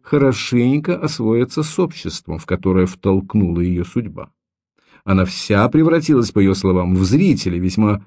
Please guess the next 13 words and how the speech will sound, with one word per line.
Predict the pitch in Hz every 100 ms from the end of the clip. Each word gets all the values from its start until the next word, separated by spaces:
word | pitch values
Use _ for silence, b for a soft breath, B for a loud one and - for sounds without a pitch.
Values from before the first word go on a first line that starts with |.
| _
страдательного, | - - 110 92 92 120 135 117 90 85
весьма | 92 98 95
скромного | 92 - 92 107 135 113
и | 90
даже, | 92 101 107
видимо, | 92 90 139 185 185 160
равнодушного. | 139 170 185 160 90 85 - 82 80 78 - _ _ _ -
Между | 113 101 101
тем | - 117 151 151 _
прибегала | 113 110 104 107 135 143 135 _ _
к | 95
расспросам | 135 - - 120 104 98 - 95 98
прислуги, | 113 120 - 92 90 87 87 95